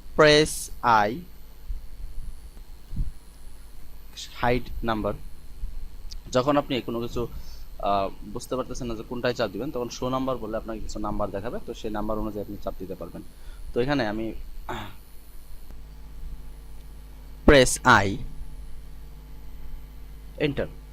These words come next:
তো আইটি ডক্টর টোয়েন্টি ফোর ডট কম আমরা ঢুকবো এখন। আপনাদেরকে দেখাবো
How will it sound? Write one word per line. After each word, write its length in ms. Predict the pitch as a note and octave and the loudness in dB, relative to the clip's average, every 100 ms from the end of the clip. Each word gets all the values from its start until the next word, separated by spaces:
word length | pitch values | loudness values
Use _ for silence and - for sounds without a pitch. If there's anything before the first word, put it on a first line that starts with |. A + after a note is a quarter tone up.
| - - - - - - - - - - - - - - - - - - | -10 -6 -6 -6 -8 -12 -8 -8 -6 -8 -8 -10 -10 -10 -10 -10 -10 -4
তো 100 | B2 | 2
আইটি 240 | A2 B2 B2 | 2 2 -2
ডক্টর 360 | B2 - A#2+ G#2+ | -4 -4 -6 -8
টোয়েন্টি 220 | A#2+ A2 A2 | -10 -10 -8
ফোর 120 | A#2 | -8
ডট 160 | A2 G#2+ - | -6 -8 -8
কম 100 | G2+ | -8
আমরা 180 | G2+ G2 | -6 -8
ঢুকবো 280 | F#2+ F#2 | -10 -10
এখন। 220 | F#2+ - F3 - - - - - - - - - - - - - - - - - - - - - - - - - - - | -10 -10 -12 -12 -14 -14 -14 -14 -12 -12 -12 -12 -12 -12 -14 -12 -10 -8 -8 -8 -6 -4 -4 -6 -8 -12 -12 -12 -12 -12
আপনাদেরকে 380 | - D#3+ D#3+ E3 | -6 -4 0 2
দেখাবো 360 | C#3 C#3+ B2 | 2 0 -2